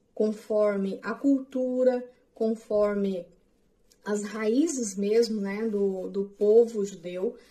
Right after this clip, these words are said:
é, porque, como diz a palavra, a eles foram confiados os oráculos, é, da palavra do Senhor. E então eu faço esse convite para você.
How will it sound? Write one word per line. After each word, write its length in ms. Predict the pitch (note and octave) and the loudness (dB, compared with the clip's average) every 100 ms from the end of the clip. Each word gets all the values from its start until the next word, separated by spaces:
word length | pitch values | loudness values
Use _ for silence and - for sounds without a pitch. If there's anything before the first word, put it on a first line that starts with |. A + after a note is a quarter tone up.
| _ _ _ | _ _ _
é, 440 | F#3 F#3 F#3 F#3 | -6 -4 -4 -4
porque, 1160 | F3+ - F#3 F#3 G#3+ F#3 F#3 F3+ F3 E3+ E3 D#3+ - _ - | -6 -4 -4 -4 -6 -4 -4 -4 -4 -6 -8 -12 -20 _ -8
como 280 | F#3+ F#3+ | -6 -6
diz 200 | F#3 F#3+ | -6 -6
a 60 | F#3+ | -6
palavra, 600 | - E3+ F3+ A#3 C4 B3+ | -8 -10 -4 0 2 2
a 160 | - F#3+ | 0 4
eles 340 | A#3 B3+ B3 | 8 8 4
foram 500 | - G#3+ G#3+ G#3 G3+ - _ _ | -4 -2 0 0 -4 -8 _ _
confiados 760 | - B3+ C4 A3 F#3 A3+ B3 G3+ | 4 4 4 -4 -2 -2 -4 -6
os 160 | F3+ | -8
oráculos, 680 | F#3+ F#3+ G#3+ B3+ A#3 G3 - _ _ _ _ _ | -8 -4 -4 -2 -2 -2 -8 _ _ _ _ _
é, 360 | F3+ F3+ F3+ F3 | -6 -4 -4 -4
da 100 | F#3 | -8
palavra 640 | F#3+ F#3 F3+ F3+ F#3 F3 - _ | -6 -6 -4 -4 -4 -6 -10 _
do 120 | F#3+ | -12
Senhor. 640 | F3 F#3+ F3 F3 G#3 F#4 - _ _ _ - _ _ - | -10 -8 -2 0 0 -2 -6 _ _ _ -20 _ _ 0
E 880 | B3+ C4 C4+ C4+ C4+ C4+ C4+ C4+ B3+ _ - | 4 6 4 4 4 2 2 -2 -8 _ 2
então 440 | C4+ C4 C#4 C#4+ | 2 4 2 4
eu 100 | D4+ | 2
faço 280 | D4 C#4 C#4+ | 0 -4 -4
esse 180 | C#4 C#4 | -6 -4
convite 580 | C#4 B3+ C4+ C4 - _ | -2 0 0 -2 -10 _
para 200 | C4 C4 | 0 2
você. 480 | C4 D4 A#3+ G#3+ G#3+ | 2 -2 0 -2 -2